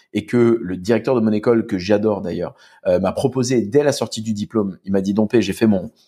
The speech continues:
mon, mon petit discours de, de fin, tu sais, on, euh, sur tes résultats, tu, tu faisais un petit discours.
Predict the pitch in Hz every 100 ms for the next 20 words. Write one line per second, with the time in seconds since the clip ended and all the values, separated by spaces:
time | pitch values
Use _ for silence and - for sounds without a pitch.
0 | _ - - 95 92 92 87 101 98 -
1 | 101 95 87 85 - 110 104 - 101 90
2 | - _ _ - _ - - - - -
3 | - 90 87 92 90 98 85 101 - -
4 | - 90 87 - 92 - 156 156